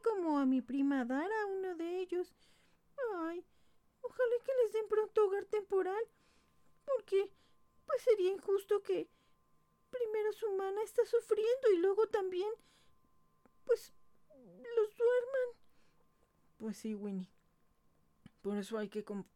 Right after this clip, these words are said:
Speaker 2: compartir mucho, mucho, mucho para que puedan encontrar hogar.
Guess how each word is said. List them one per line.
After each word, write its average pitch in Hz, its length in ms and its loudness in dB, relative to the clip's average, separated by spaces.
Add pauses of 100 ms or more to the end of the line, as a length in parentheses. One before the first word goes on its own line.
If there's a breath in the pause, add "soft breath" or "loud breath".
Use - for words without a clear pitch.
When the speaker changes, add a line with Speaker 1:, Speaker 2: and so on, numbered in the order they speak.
(280)
Speaker 2:
compartir 196 520 -6
mucho, 214 440 -2
mucho, 196 340 -10
mucho 190 300 -12
para 180 260 -6
que 175 260 -14 (960 soft breath)
puedan 220 320 2
encontrar 185 560 -4
hogar. 170 340 -8